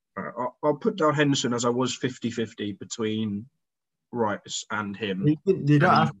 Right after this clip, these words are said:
Speaker 2: but you can argue the case for Rice if you want.
Speaker 1: It's just, there's not much of a case there. It's like,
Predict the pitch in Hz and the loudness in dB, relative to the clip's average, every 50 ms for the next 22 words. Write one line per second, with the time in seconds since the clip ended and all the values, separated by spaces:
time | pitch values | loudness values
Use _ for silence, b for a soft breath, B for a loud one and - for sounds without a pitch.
0 | _ - 107 95 110 117 127 123 127 135 139 139 139 143 143 127 120 117 104 - | _ -6 -4 -2 -2 -2 -2 0 2 4 4 4 4 2 0 0 -2 -2 -2 0
1 | 123 110 113 110 - - 104 98 113 123 120 117 110 - - - 98 104 113 98 | 0 0 0 -2 -2 -4 -2 0 0 0 0 -2 -4 -6 -8 -4 -4 -2 -2 -2
2 | 85 82 87 95 - _ _ _ _ _ _ _ _ _ _ _ _ _ _ _ | -4 -4 -6 -8 -12 _ _ _ _ _ _ _ _ _ _ _ _ _ _ _
3 | _ _ _ _ _ _ - - 160 180 196 196 - - - 196 185 - - _ | _ _ _ _ _ _ -8 -6 -4 -4 -2 -2 -2 -2 -2 -4 -6 -8 -8 _
4 | _ _ _ - 220 208 190 226 214 202 202 190 - - 185 175 180 175 - - | _ _ _ -4 -2 -2 0 0 0 0 0 -2 -2 -2 -2 -2 -2 -2 2 4
5 | 185 196 208 190 - - 147 123 113 120 139 151 147 147 143 123 - | 4 4 4 4 0 0 0 -2 -2 0 2 2 2 2 2 0 -4